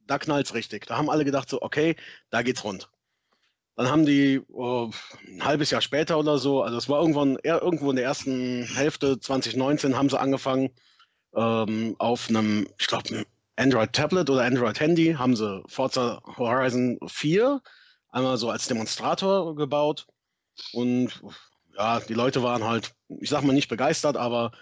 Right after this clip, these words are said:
es war ganz gut. Es war, war in Ordnung. Damals für damalige, äh, Zeiten, Cloud Gaming, da kannte man ja nicht, äh, noch nicht alle. Shadow kannte man, glaub ich, zu dem Zeitpunkt.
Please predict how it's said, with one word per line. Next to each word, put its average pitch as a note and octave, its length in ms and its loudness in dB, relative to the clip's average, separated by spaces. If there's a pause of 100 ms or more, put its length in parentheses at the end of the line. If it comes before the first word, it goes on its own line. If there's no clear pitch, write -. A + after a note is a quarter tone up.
(280)
es F3+ 160 -6
war E3 100 2
ganz A2+ 220 -4
gut. - 340 -20
Es - 100 -20
war, F3+ 240 2 (120)
war D3+ 180 0
in A#2 120 -4
Ordnung. G2+ 460 -6
Damals B2+ 300 0
für C#3 80 -4
damalige, B2 920 0
äh, - 40 -18
Zeiten, B2+ 400 -2
Cloud A#2+ 280 -2
Gaming, A2+ 420 0
da G2+ 100 -8
kannte B2+ 280 0
man B2 120 2
ja A#2 120 0
nicht, A#2 260 -2
äh, G#2+ 260 0
noch A2 120 -2
nicht G#2+ 180 -2
alle. C3+ 340 2 (380)
Shadow C#3 320 2
kannte C#3+ 300 0
man, C3+ 180 4
glaub C3 160 2
ich, - 80 -2
zu - 80 -2
dem B2 140 0
Zeitpunkt. B2+ 580 -2